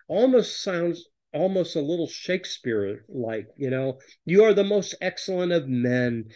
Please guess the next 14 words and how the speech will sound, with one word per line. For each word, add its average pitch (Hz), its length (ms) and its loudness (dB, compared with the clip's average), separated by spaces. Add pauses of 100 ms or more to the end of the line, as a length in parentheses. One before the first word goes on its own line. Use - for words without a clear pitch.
(140)
and 170 120 6
your 190 140 10
lips 175 400 4
have 180 200 -2
been 190 300 0
anointed 160 640 2
with 143 240 -4
grace 131 420 0
since 131 200 -8
God 139 340 -4
has 127 200 -6
blessed 123 500 -8
you 120 120 -8
forever," 113 760 -12